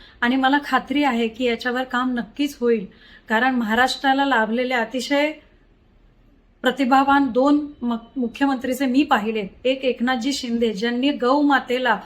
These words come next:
अतिशय सर्वोच्च मान महाराष्ट्रामध्ये दिलाय. आता तीच जबाबदारी कदाचित मुख्यमंत्री साहेब तुमची आत्ता आहे की तुम्ही आपल्या किल्ल्यांना आता मात्र राष्ट्रीय दर्जा प्राप्त होईल असं स्थैर्य आणि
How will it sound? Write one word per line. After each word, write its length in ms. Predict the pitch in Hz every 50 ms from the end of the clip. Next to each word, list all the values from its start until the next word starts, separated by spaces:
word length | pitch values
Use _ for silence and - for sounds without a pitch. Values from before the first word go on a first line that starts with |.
| - - - _ _
अतिशय 520 | 262 254 - 311 294 294 - - 330 330 320
सर्वोच्च 680 | 320 - - 302 285 277 277 330 370 359 370 - 349
मान 280 | 330 311 285 277 294
महाराष्ट्रामध्ये 680 | 294 285 247 233 240 233 - - 247 240 247 240 240 240
दिलाय. 400 | 202 226 226 220 208 202 214 214 - - _ - - - _ _ _ _ _ -
आता 240 | 226 220 - 262
तीच 460 | 262 262 - - 294 294 285 - - - _ _ - 214
जबाबदारी 540 | 214 220 226 247 247 233 214 240 233 247
कदाचित 460 | 247 247 240 220 226 226 - - 240 226 - - _ _ _ - _ _ _ _ _ _ _ _ _ _ _ _ _ _ _ _ _ _ _ _ _ _ _ 240
मुख्यमंत्री 520 | 233 226 - 233 247 247 240 254 240 254
साहेब 220 | 247 339 339 359 - -
तुमची 260 | 254 240 233 220 247 247
आत्ता 280 | 220 330 - - 240
आहे 240 | 226 208 196 226 233
की 160 | 226 - 240
तुम्ही 280 | 233 - 240 226 240 262
आपल्या 280 | 233 - 233 226 233
किल्ल्यांना 680 | 220 - - 254 233 240 240 240 240 226 214 208 214 220 214 -
आता 240 | 208 214 - 247
मात्र 400 | 240 233 202 185 - 196 202 214 214 - - _ _ _ _ _ _ _ _ _ _ -
राष्ट्रीय 520 | 226 240 247 240 - - - 302 330 349
दर्जा 320 | 339 311 302 285 240 294 285
प्राप्त 380 | 285 247 220 214 214 - -
होईल 300 | 247 220 226 240 214 208 - -
असं 380 | 220 214 - - 240 247 262 269 269 - - _ _ _ _ _ _ _
स्थैर्य 760 | - - - - - _ - 254 262 285 294 285 254 226 202 - - - - _ _ _ _ -
आणि 440 | 226 220 220 233 233 226 226 226